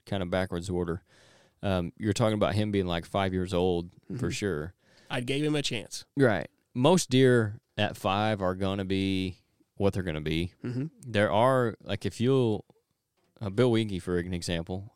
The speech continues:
Speaker 1: I was listening to him on a podcast, and he was talking about some deer that he had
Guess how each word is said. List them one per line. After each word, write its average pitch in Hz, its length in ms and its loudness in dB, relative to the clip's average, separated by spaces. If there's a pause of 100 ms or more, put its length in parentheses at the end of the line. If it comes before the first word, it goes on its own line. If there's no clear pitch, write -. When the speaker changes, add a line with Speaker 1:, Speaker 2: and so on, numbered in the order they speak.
Speaker 1:
I 113 40 0
was 123 100 0
listening 113 260 -2
to 95 60 0
him 110 160 0
on 90 80 -4
a 82 60 -6
podcast, 80 580 -6 (680)
and 98 120 -8
he 147 80 4
was 143 120 4
talking 107 260 0
about 95 340 0 (920)
some 110 260 0
deer 104 180 4
that 87 160 -2
he 139 140 2
had 92 340 2